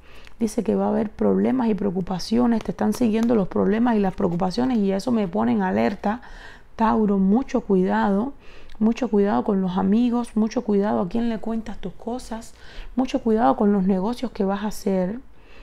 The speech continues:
Hay muchas oposiciones acerca de ti.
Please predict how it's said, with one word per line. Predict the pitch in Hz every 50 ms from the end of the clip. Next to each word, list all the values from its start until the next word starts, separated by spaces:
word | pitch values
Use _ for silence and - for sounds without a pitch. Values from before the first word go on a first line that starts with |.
| - - -
Hay | - 214 202
muchas | 226 254 269 - - 240 220
oposiciones | 214 202 175 214 202 180 - 196 175 - - 220 233 233 220 208 214 240 226 - -
acerca | - - - 220 208 202 - 226 202
de | 196 190 170
ti. | - 196 190 180 180 202 233